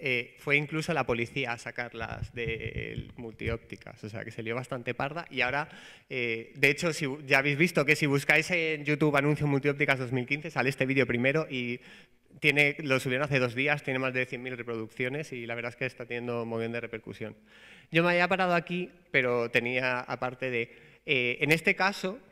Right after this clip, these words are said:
que se me había olvidado contaros, eh, hubo marcas que sí que supieron aprovechar el tirón de la polémica que estaban generando los usuarios, ¿no? Ponerse un poco en su parte.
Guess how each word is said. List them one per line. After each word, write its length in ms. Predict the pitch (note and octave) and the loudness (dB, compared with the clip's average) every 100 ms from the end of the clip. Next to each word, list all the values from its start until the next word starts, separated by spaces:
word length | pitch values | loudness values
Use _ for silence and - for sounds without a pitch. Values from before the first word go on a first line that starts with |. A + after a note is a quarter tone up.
| - | -8
que 80 | |
se 100 | B2+ | -4
me 60 | B2+ | 0
había 100 | A#2+ | 0
olvidado 280 | C3+ C#3 C3 | 2 0 0
contaros, 540 | B2+ B2 C3+ C3 - - - _ | -2 0 -2 -4 -10 -20 -20 _
eh, 640 | E3+ D3+ C3 B2+ A#2+ B2 - | 4 6 6 4 4 0 0
hubo 220 | F3+ F#3+ | 4 6
marcas 360 | F#3+ F#3+ A#3 A3+ | 6 4 2 4
que 140 | F#3+ | 2
sí 100 | F3 | 4
que 80 | F3 | 4
supieron 300 | F3 D#3 D3 | 4 4 4
aprovechar 800 | C#3 C#3 C3+ - C#3 C#3 F3 - | 2 0 0 2 2 2 -2 -8
el 140 | - C3+ | -8 2
tirón 420 | D3 C3 C3 C#3 | 4 4 2 2
de 360 | D3 C3+ C3 C3 | 2 2 0 0
la 220 | B2+ A#2 | -2 0
polémica 420 | C#3 C3 C3+ C3+ | 2 4 4 4
que 80 | C3+ | 2
estaban 320 | C#3 B2+ B2+ | -2 -2 -2
generando 340 | A#2+ B2 A#2 B2+ | -4 -4 -2 -2
los 120 | C3 | -2
usuarios, 500 | C3 B2 B2+ A#2+ A#2 | -2 0 0 0 -2
¿no? 260 | D#3+ A3 C#3+ | -2 -4 -4
Ponerse 340 | C3+ C3+ C#3+ | -2 -2 -2
un 80 | C3+ | -6
poco 400 | C3+ C#3 C#3 C3+ | -6 -2 -2 -2
en 100 | B2+ | -4
su 160 | B2+ B2 | -8 -6
parte. 380 | B2 B2 C3 | -6 -4 -8